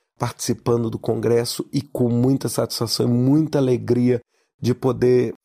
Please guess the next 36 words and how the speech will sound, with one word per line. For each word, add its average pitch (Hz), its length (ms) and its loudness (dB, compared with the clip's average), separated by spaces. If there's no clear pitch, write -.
tá 131 100 2
fazendo 120 440 0
parte 123 640 0
dessa 123 300 0
família, 117 480 0
conversando 117 600 -2
com - 120 -4
as - 80 -4
pessoas. 113 420 -2
Eu 120 80 0
acho - 120 -8
que 127 160 0
uma 120 100 0
oportunidade 123 600 -2
de 120 80 0
network, 123 600 0
imagina 123 440 2
você 135 160 -2
ter 139 140 0
oportunidade, 123 920 0
né? 131 240 2
Eu, 127 280 2
eu 120 100 0
brinquei 117 400 0
com 127 100 -2
alguns, 123 280 -2
lancei 127 280 2
um 131 60 0
desafio, 123 400 0
falei, 135 180 2
imagina 135 380 2
você 151 140 2
ter 156 100 0
oportunidade 139 680 2
de 139 120 0
trocar 151 640 0